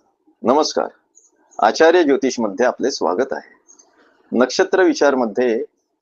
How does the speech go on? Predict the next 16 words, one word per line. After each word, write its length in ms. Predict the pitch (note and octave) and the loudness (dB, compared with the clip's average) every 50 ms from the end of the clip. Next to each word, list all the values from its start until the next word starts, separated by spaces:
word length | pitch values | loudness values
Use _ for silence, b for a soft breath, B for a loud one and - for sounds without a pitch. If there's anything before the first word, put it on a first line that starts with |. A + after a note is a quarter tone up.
| _ _ - | _ _ -2
आपण 520 | - A2+ - - D#3 C3+ A2 F#2 - A#3+ C#4 - _ _ _ _ _ _ _ _ _ _ _ _ _ _ - - | -2 -2 0 2 2 4 4 2 0 -4 -8 -12 _ _ _ _ _ _ _ _ _ _ _ _ _ _ -2 0
चंद्राच्या 440 | B2 A#2+ B2+ C3+ E3 F#3 - G3 F#3 | 0 2 4 4 2 2 2 2 0
नक्षत्रांची 680 | D#3 B2 - - B2+ A2+ - G#2+ G#2+ G#2+ A2+ C3+ D#3 | 0 -2 -4 -2 -4 -4 -2 -2 -4 -4 -4 -4 -4
माहिती 360 | F3 D#3 C3 C#3+ - F4+ - | -2 -2 -2 -2 -2 -2 -2
घेत 140 | B2 G2 F2+ - | -2 -2 -4 -6
आहोत. 180 | D#2 C#2+ - - _ _ _ _ _ _ _ _ _ _ _ _ _ _ - | -8 -12 -12 -16 _ _ _ _ _ _ _ _ _ _ _ _ _ _ 2
त्यापैकीच 580 | C#3+ D#3+ F#3+ G3 F#3+ F#3+ F#3 F3 - F#3 - - - | 4 4 4 6 4 2 2 2 0 -4 -4 -2 -2
एक 200 | B2 D3+ E3+ - | 0 0 0 0
असलेल्या 520 | B2 B2+ - B2+ B2 A2+ G2+ G2+ F#2+ G2+ A2+ - _ _ _ _ _ _ _ _ _ _ _ _ | -2 -2 0 0 0 2 2 2 0 0 -4 -8 _ _ _ _ _ _ _ _ _ _ _ _
श्रवण 380 | - - B2 B2 C3+ D3+ F#3 G3 | -4 2 4 6 6 6 4 4
नक्षत्राची 640 | F3+ C#3+ B2 - - C3+ - A#2 A2+ A2+ - C3 A#2 | 2 0 0 0 -2 -2 0 0 0 0 0 0 0
अधिपती 460 | B2+ B2 A#2+ C#3+ C#3+ C#3+ B2+ C#3+ C#3 | 2 2 0 0 0 0 0 0 0
देवता 520 | A#2 G#2+ G2+ G2 F#2 - G2 F2+ F2 F2+ - _ _ _ _ _ _ _ - | 0 2 0 0 0 0 -2 -4 -4 -4 -8 _ _ _ _ _ _ _ -4
भगवान 400 | F#2+ G#3 - B2+ C#3 D#3 E3 D3+ | -2 0 2 4 2 2 2 0
विष्णू 340 | A#2 F#2+ - - A#2 C3 A#2 | -2 -2 -4 -4 -4 -2 -2
आहेत. 240 | E2 D2 - - | -2 -4 -6 -12